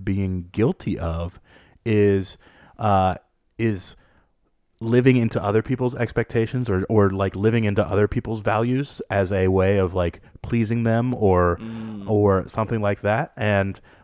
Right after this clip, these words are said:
Speaker 1: one thing that I've heard from people time and time again is that, "No, Max, you're doing pretty well for yourself. Like, you seem to have some positive attributes, and you should probably be confident in those."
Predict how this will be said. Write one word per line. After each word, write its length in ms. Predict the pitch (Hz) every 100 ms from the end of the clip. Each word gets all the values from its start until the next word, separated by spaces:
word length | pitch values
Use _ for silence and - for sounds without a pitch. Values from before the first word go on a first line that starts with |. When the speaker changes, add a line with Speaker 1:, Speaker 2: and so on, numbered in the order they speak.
| -
Speaker 1:
one 180 | 113 127
thing 140 | 139
that 120 | 123
I've 140 | 113 110
heard 200 | 113 170
from 160 | 135 110
people 240 | 98 113
time 260 | - 117 120
and 100 | 113
time 200 | 117 117
again 400 | 101 139 131 92
is 200 | 95 92
that, 260 | 104 95 - _ _ -
"No, 300 | 139 175 156
Max, 400 | 123 127 139 -
you're 160 | 127 185
doing 460 | 175 - 147 135
pretty 260 | - 127 117
well 260 | 104 104 101
for 140 | -
yourself. 640 | 87 85 117 104 87 -
Like, 180 | 98 92
you 180 | 90 110
seem 300 | 110 123 113
to 80 | 104
have 200 | 95 98
some 200 | - 90
positive 560 | - 110 104 95 87 -
attributes, 600 | 95 90 - 80 80 -
and 100 | 87
you 80 | 87
should 200 | - 87
probably 400 | - 92 90 90
be 100 | 87
confident 600 | - - 90 - 85 82
in 160 | 87 85
those." 420 | 92 87 80 -